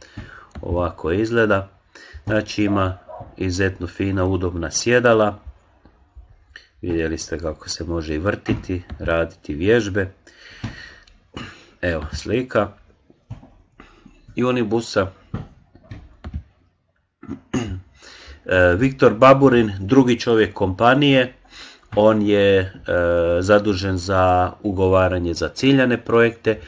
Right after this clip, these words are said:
i Aleksej Suhodejev, i on je isto jedan od velikih investitora, a inače je i član upravnog odbora Skyway Capitala. Evo još jedno, Viktor Baburin,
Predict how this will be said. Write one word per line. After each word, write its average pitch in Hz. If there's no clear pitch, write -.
i 110
Aleksej 95
Suhodejev, 90
i 71
on 71
je 80
isto -
jedan 80
od 76
velikih 98
investitora, 92
a 120
inače 110
je 92
i 90
član 92
upravnog 87
odbora 82
Skyway 80
Capitala. 78
Evo 101
još 92
jedno, 104
Viktor 92
Baburin, 104